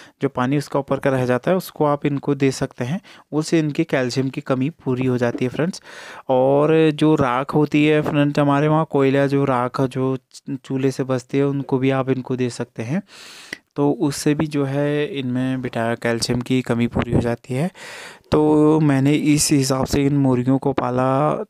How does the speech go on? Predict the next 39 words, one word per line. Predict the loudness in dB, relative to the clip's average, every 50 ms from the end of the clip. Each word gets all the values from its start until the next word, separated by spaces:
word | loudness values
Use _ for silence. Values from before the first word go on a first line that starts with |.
| _ -2
तो | 0 0
आप | 0 0 -2 0
देख | 0 2 2 2 0 0
सकते | -4 -4 -4 -4 -2 -2
हैं | -2 0 0 0 -2 -4 -6 -10 -20 -20 -20 -16 _ -4
ये | 0 2 2
जो | 4 4 4
मेरे | 4 2 2
दूसरे | 2 2 0 0 0 0 -2 0
बैच | 2 2 2 0 0
की | -2 -4
मुर्गियाँ | 0 0 0 0 0 0 0 2
भी | 2 0
थी | -2 0 0 0 2 2
मैंने | 2 2 2 0 0
देखो | 2 0 0 2 2 2
एक | 2 0 0
साथ | -2 -4 -4 -4
शिफ्ट | -4 -4 -8 -8 -8 -10
कर | -4 -2 0 0
दिए | 2 2 2
हैं। | 0 0 0
ये | 0 0
भी | 0 0
कितना | -2 -2 -4 -4 -2 -2 -2 0 0 0 -2 0
एक, | 0 0 -2 0 0 2
एक | 2 4 4 4 4 2 0 -4 -20 -20 -20 -20 -20 -20 -20 -18 _ -2
इनको | 0 0 0 2 2 2 2 2
डेढ़ | 0 -2 -2 -2 0 0
महीना | 0 0 0 2 2
हो | 2 0 0
गया | 0 0 0
है, | 0 2
डेढ़ | 2 2 2 2
महीने | 2 2 2 2 2
में | 2 2
आप | 0 0 -2
इनकी | -4 -4 -2 -2 -2
ग्रोथ | 0 0 0 0